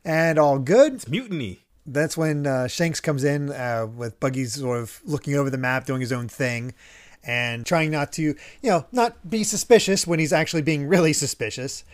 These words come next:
Speaker 1: And
Speaker 2: <laughs>
Speaker 1: they sort of have another heart-to-heart where they're actually, you can see them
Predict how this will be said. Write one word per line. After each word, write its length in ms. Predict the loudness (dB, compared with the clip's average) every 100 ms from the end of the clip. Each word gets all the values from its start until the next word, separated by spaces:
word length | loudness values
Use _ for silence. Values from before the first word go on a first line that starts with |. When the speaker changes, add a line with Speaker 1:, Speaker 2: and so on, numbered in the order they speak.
| -20 -20 -20 -20 -20 -14 -6
Speaker 1:
And 500 | -4 -4 -4 -8 -4
Speaker 2:
<laughs> 20 |
Speaker 1:
they 100 | -4
sort 160 | 0 0
of 40 |
have 80 | 0
another 260 | 0 0 0
heart-to-heart 600 | 0 -2 -2 0 -2 -2
where 120 | -4
they're 120 | 0
actually, 320 | 0 0 -4 -4
you 100 | -4
can 240 | -2 -2
see 140 | -2 -2
them 260 | -2 -4